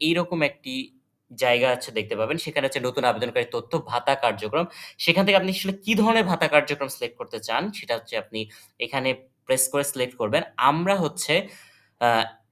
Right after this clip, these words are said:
এই পর্যায়ে আমরা হচ্ছে বিধবা এবং, ও স্বামী নিগৃহীত ভাতা যারা প্রত্যাশী, তারা কিভাবে আপনাদের আবেদনটি সম্পন্ন করবেন, সেই প্রসিডিউরটি দেখাবো। আপনারা হচ্ছে বিধবা ও স্বামী নিগৃহীত ভাতা হচ্ছে সিলেক্ট করবেন।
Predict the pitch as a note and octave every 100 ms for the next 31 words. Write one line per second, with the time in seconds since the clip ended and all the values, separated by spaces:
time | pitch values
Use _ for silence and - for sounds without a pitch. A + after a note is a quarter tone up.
0 | _ E3 E3 E3+ D3 C#3 C3+ C3 B2+ D3
1 | D#3 E3+ F#3 E3+ D#3+ C3 C3 - C3+ C#3+
2 | D3+ C#3+ C#3+ D3+ D#3 D#3+ B2+ B2 - B2+
3 | B2 B2 - - A#2 A2 A2 - A#2+ A#2+
4 | C#3+ E3+ B2 A#2+ F3 E3+ F#3+ F3 D3+ C3+
5 | A2+ A#2 A#2+ A#2 C3+ B2+ A2+ B2+ B2 C3+
6 | C3 A3 - - - - F3 E3+ D#3+ D3
7 | C3+ C3+ A2 A#2 C3 E3+ A#3+ - - -
8 | C#3 D3 - E3 A#2 B2 D3+ D#3+ D#3 B2+
9 | C3 B2+ C3+ C#3 A#2+ A#2 - C3 C#3 -
10 | - _ - B2+ C3+ - D3+ D#3 - E3+
11 | D#3